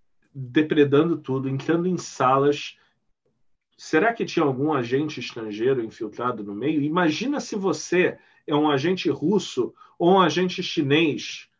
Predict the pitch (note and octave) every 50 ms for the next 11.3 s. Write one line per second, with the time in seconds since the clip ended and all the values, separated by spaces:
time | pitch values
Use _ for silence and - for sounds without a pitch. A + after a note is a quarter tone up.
0 | _ _ _ _ _ _ _ _ _ _ - F3 E3+ C#3+ E3 F3+ F3 - - G3
1 | F#3 E3+ D#3+ F#3 G3+ G#3 F#3+ G3 G3+ G3+ F#3+ - G3+ F#3+ - - F#3+ F#3 F#3+ F3+
2 | - - _ _ D#3 E3+ F#3 F#3 D#3+ C#3+ B2 G#2 - _ _ _ _ _ F#3+ F#3+
3 | G3+ G#3 G3+ G3 G#3+ A3 - - - G#3+ F#3 G3+ F3+ F3 G3 G#3+ G3+ - - G3+
4 | F3 C#3+ C3+ E3 F#3+ G3+ G3+ - - D3 C3 - F3+ G#3 G#3+ G#3 - A3+ A3+ -
5 | A#3+ A3 G3 A#3 A3 A3 G3 G3+ G#3 - - - A#3+ A#3+ A#3+ A#3+ A3+ G#3 F3+ F3+
6 | F#3 G3+ G#3+ A#3+ A#3+ A3 F#3 - F#3 F3+ F3 G3 F3+ F3+ - G#3+ A3 - A3+ G#3+
7 | E3+ C#3+ E3+ G3 G#3 G3+ F3+ F#3+ F#3 F#3+ F#3+ F3+ F3+ F3+ F3+ F#3 E3+ - - E3
8 | C#3+ C#3+ E3+ G3+ F#3+ - - _ _ - - _ _ _ _ _ _ - G3 A#3+
9 | C4+ G3 C#3 - - - - - C3+ - - - - G3+ C#4 D4+ - - - G3+
10 | G3+ F#3 D3+ D3+ D3+ B2+ C3+ C#3 C#3 C#3 - D3+ C#3+ C3 A#2+ A2+ A#2 C3 D3+ D3
11 | C#3+ - A#2+ - -